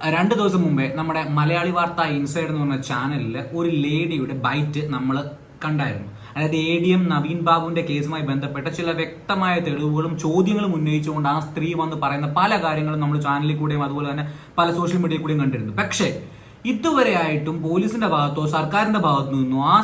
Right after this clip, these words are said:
സ്ത്രീ പറഞ്ഞതിന്റെ വസ്തുത എന്തെന്ന് അന്വേഷിക്കാനോ അതുപോലെ തന്നെ അതിനെക്കുറിച്ചുള്ള പിന്നാമ്പുറങ്ങൾ അറിയാനോ ആരും തന്നെ തയ്യാറായിട്ടില്ല. അതുപോലെ തന്നെ ഈ ഇൻക്വസ്റ്റ് ഇറക്കിയ പോലീസ്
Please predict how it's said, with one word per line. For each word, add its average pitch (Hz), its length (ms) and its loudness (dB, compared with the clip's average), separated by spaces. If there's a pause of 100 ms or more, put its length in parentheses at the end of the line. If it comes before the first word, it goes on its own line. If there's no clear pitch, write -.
സ്ത്രീ 175 240 -2
പറഞ്ഞതിന്റെ 151 400 0
വസ്തുത 143 440 -2
എന്തെന്ന് 151 280 -2
അന്വേഷിക്കാനോ 143 600 -2
അതുപോലെ 160 320 -2
തന്നെ 165 100 -4
അതിനെക്കുറിച്ചുള്ള 165 520 -4
പിന്നാമ്പുറങ്ങൾ 175 580 0
അറിയാനോ 143 280 -2
ആരും 135 260 -2
തന്നെ 139 120 -6
തയ്യാറായിട്ടില്ല. 110 580 -8 (720)
അതുപോലെ 226 340 4
തന്നെ 139 340 -4
ഈ 214 100 0
ഇൻക്വസ്റ്റ് 214 480 0
ഇറക്കിയ 175 240 0
പോലീസ് 147 680 0